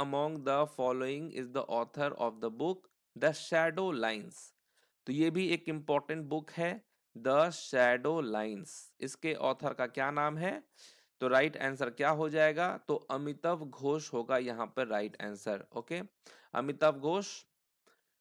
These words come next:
नेक्स्ट क्वेश्चन है कि Playing It My Way, अब ये जो ऑटोबायोग्राफी है, ये किसकी ऑटोबायोग्राफी है? और ये भी आपको हर एक एग्जाम में देखने को मिल जाता है, ये ऑटोबायोग्राफी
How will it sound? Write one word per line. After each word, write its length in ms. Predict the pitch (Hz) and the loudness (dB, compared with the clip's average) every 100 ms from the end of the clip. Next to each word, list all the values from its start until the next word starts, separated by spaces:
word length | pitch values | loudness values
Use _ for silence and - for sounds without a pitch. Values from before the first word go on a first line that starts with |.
| _ _ - | _ _ -4
नेक्स्ट 380 | 139 208 226 - | 2 2 2 0
क्वेश्चन 400 | 202 - 214 185 | 0 2 0 2
है 140 | 190 | -2
कि 160 | 190 202 | -2 -8
Playing 640 | - 165 180 196 233 311 - | -8 -2 0 2 0 -6 -6
It 260 | 170 165 156 | -6 -4 -4
My 160 | 135 131 135 107 | -2 0 -2 -2
Way, 180 | 117 98 - _ - | -2 -4 -12 _ -6
अब 120 | 131 131 | -4 -2
ये 260 | 143 175 | -2 -2
जो 200 | 165 185 | 0 -2
ऑटोबायोग्राफी 920 | - 139 139 156 135 127 131 - 139 | 0 -2 0 0 2 2 -2 -4 -6
है, 200 | 139 156 | -2 0
ये 180 | 160 151 | -2 -4
किसकी 520 | 156 - 190 - 190 | -8 -6 -8 -8 -10
ऑटोबायोग्राफी 840 | 180 135 131 123 113 107 107 - 107 | -4 -4 -2 -2 -2 -2 -6 -8 -10
है? 320 | 107 104 - _ _ _ _ _ | -6 -6 -8 _ _ _ _ _
और 140 | - 160 | 0 4
ये 160 | 202 | 4
भी 140 | 202 226 | 4 4
आपको 520 | 175 160 - 185 190 | 2 0 -2 0 0
हर 260 | 165 156 175 | -2 0 0
एक 240 | 156 160 | -2 -6
एग्जाम 360 | 151 135 139 143 | -8 -2 0 0
में 260 | 143 151 139 | -2 -4 -4
देखने 320 | 127 143 131 | -6 -6 -8
को 120 | 135 | -6
मिल 200 | 127 127 | -6 -2
जाता 280 | 123 117 127 | -2 -2 -4
है, 160 | 131 127 | -4 -4
ये 120 | 127 | -4
ऑटोबायोग्राफी 920 | 82 113 120 110 104 101 - 98 | -2 -2 -4 -4 -4 -6 -8 -12